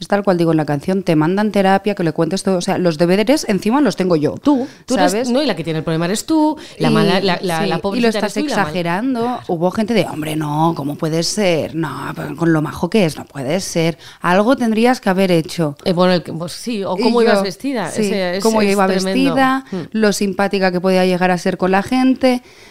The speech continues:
Speaker 1: Entonces, cuando, mm, escribí Don Federico, que justo lo he enseñado ya en varias entrevistas, porque lo tengo, tengo un libro de composición,
Speaker 2: Ujú.
Speaker 1: y escribo ahí, ahí como la gota de mi lágrima de cuando la estaba escribiendo, porque era en plan, yo no tenía una canción que escuchar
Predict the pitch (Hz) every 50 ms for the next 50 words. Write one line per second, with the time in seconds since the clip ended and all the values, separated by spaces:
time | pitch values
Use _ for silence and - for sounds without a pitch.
0 | - _ 220 220 202 220 220 208 262 262 254 - - 240 226 214 214 202 190 190
1 | 190 185 180 175 175 170 170 170 - - - _ - - 196 196 - - 185 196
2 | 196 202 220 240 220 - 254 247 240 247 247 - 269 269 262 - 170 151 - 190
3 | 196 - - - 185 165 156 156 160 165 170 180 - 226 214 220 214 190 180 175
4 | 175 180 175 165 165 170 170 180 175 156 156 156 156 170 180 - - 180 - -
5 | - 156 143 - 147 147 139 156 156 160 165 160 - 165 185 190 190 175 175 170
6 | 160 - 156 151 - 156 - 165 156 - 202 196 180 180 202 - - 151 185 175
7 | 160 170 180 185 - - - 170 180 185 185 185 175 165 - 180 185 190 185 170
8 | 147 143 143 151 165 185 180 - 170 160 165 196 - - 165 165 165 151 147 147
9 | 156 165 170 180 175 185 180 170 165 - 156 147 143 135 139 139 135 - - 135
10 | 156 160 - - 180 170 160 165 170 175 175 196 220 - - - - - - -
11 | - - - _ _ _ - - 185 - - 196 190 214 220 214 - 202 180 170
12 | 165 156 156 - _ _ _ _ - 220 294 370 - 190 143 147 185 220 196 135
13 | - 143 143 139 - 160 151 147 - 156 - - _ - 165 151 - - - 156
14 | 135 135 - -